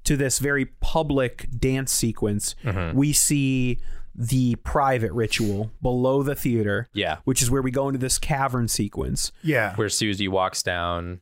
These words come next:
Speaker 1: Yep.
Speaker 2: And she's
Speaker 1: And,
Speaker 2: gonna
Speaker 1: uh,
Speaker 2: basically give herself up.
Speaker 1: Yep. And the rest of the dance troupe is engaged in this, like, hypnotic, um,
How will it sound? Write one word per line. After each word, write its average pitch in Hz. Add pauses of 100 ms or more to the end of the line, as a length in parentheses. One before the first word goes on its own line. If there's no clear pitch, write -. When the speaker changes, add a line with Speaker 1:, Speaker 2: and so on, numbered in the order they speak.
(120)
Speaker 1:
Yep. 160 (100)
Speaker 2:
And 123
she's 135
Speaker 1:
And, 123
Speaker 2:
gonna 117
Speaker 1:
uh, 90 (100)
Speaker 2:
basically 101
give 95
herself 87
up. 82 (100)
Speaker 1:
Yep. 147 (160)
And 127
the 120
rest 131
of 131
the 127
dance 123
troupe 135
is 117
engaged 120
in 117
this, 117
like, 104 (360)
hypnotic, 131 (220)
um, 107